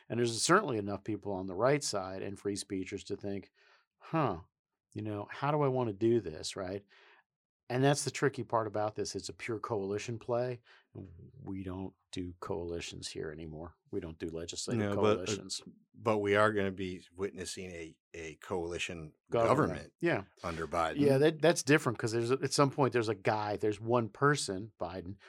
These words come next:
Speaker 1: who's gonna make decisions, right? And so that's not,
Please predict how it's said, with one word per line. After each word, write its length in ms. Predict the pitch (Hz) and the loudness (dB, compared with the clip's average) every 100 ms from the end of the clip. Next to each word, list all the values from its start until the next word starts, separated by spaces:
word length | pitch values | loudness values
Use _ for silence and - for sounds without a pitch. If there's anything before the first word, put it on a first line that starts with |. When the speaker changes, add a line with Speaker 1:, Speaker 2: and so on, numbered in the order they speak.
| - | -14
Speaker 1:
who's 160 | - 117 | -4 -2
gonna 160 | 113 107 | 0 -2
make 260 | 107 104 | -2 -2
decisions, 600 | - - 117 107 - 87 | -4 2 4 2 -2 -10
right? 280 | 92 92 104 _ - - - | -8 -6 -6 _ -20 -20 -6
And 340 | 107 98 98 - _ _ | -4 -4 -6 -12 _ _
so 480 | - 110 104 101 101 _ _ - | -4 0 0 -2 -6 _ _ -2
that's 200 | 113 - | -2 2
not, 240 | 123 117 | 0 0